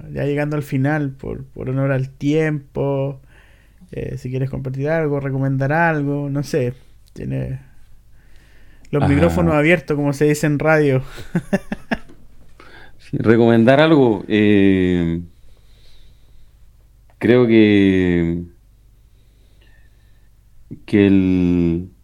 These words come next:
Speaker 2: que el, que, o sea, que cada uno de nosotros, a los que estén escuchando,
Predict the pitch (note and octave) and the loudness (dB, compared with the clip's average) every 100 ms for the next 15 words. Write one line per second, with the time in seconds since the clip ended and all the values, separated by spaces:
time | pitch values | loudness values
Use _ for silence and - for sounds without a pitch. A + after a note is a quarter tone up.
0 | _ _ _ _ _ _ - _ _ _ | _ _ _ _ _ _ -20 _ _ _
1 | _ _ _ _ _ _ _ _ _ _ | _ _ _ _ _ _ _ _ _ _
2 | _ _ - - _ - G#2+ G2+ G2 F#2 | _ _ -20 -20 _ -2 2 4 6 4
3 | - - - G2+ - C3 B2 B2 C#3 D3+ | 0 -2 2 2 4 2 4 6 6 6
4 | D3+ C#3+ C3+ B2 E3 E3+ E3 D#3 D3+ B2+ | 4 6 4 4 2 2 4 4 2 0
5 | - C#3+ C#3+ A2 C#3 C#3 D#3+ F3 F3 | 0 2 2 0 2 4 4 0 -4